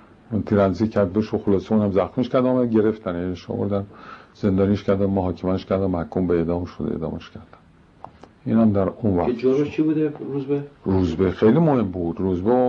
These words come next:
Speaker 1: عضو سازمان نظامی حزب توده بود، رئیس دستگاه اطلاعاتی ساز-، سازمان بود. و بعدم وقتی سازمان گیر افتاد که اون گیر نیفتاد،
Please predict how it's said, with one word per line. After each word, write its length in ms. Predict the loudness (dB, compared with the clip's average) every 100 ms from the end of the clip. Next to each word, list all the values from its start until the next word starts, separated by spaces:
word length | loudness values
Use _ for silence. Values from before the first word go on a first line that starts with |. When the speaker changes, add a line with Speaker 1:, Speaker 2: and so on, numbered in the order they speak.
| 2 -2 0
Speaker 1:
عضو 260 | 0 0
سازمان 720 | 2 0 0 0 0 2 2
نظامی 380 | 2 0 0 0
حزب 180 | -2 -4
توده 240 | -2 0
بود، 400 | 2 2 0 0
رئیس 360 | 2 2 0 0
دستگاه 500 | 2 0 0 -2 0
اطلاعاتی 880 | -4 -2 0 2 2 0 -2 -2 -2
ساز-، 320 | 0 -2 -6 -6
سازمان 460 | -4 -4 -2 -2
بود. 320 | -2 -6 -8 -12 -20 -18 -14 -14 -16 -20 -20 -20 -12 -2
و 100 | 2
بعدم 420 | 4 4 4 2
وقتی 260 | 0 -4 -4
سازمان 500 | 0 0 0 -2 -2
گیر 240 | 2 2
افتاد 400 | 2 2 -2 -2
که 100 | -6
اون 180 | -2 0
گیر 280 | 0 0 2
نیفتاد، 920 | 2 2 0 0 2 2 2 0 -2